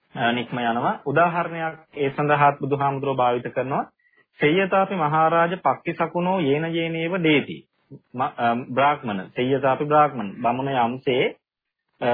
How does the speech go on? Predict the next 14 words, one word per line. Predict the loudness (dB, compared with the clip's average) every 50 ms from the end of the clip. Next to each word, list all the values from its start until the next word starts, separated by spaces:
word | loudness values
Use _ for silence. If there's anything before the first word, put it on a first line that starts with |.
| 0 0
"පක්ඛි | 0 0 0 0 -2 -6 -4
සකුණෝ | -4 -4 -4 -4 -4 -4 -2 -2 -4
පියාපත්සලා | -2 0 2 2 2 2 2 0 -2 -4 -4 -6 -6 -4 -2 0 0 0 0 -2 -4 -6
පියඹන, | _ -8 -8 -6 -4 -4 -4 -4 -4 -4 -6 -6 -8 -10 _ _
අ, | -6 -4 -2 -2 -4 -4 -8 -12 _
කුරු | _ -2 0 2 2 2 2
පක්ෂියෙක්, | 2 0 0 0 -2 0 2 4 4 2 2 -2 -8 _ _ _ _ _ _ _ _ _
කුරුල්ලෙක් | -2 0 2 2 4 4 2 2 0 0 -4 _ _ _ _
යේන | -4 0 2 4 4 4 2 0 -2 -4 -4
යේනේව | -2 -2 0 -2 -2 -4 -4 -2 0 0 0
දේති." | 2 2 2 2 0 -2 -4 -6 -8 -8 -12 _ _
යම් | -4 -2 -2 -2 -2 -2 -4
යම් | -4 -4 -6 -6 -6
තැනකින් | -6 -6 -6 -6 -6 -4 -4 -4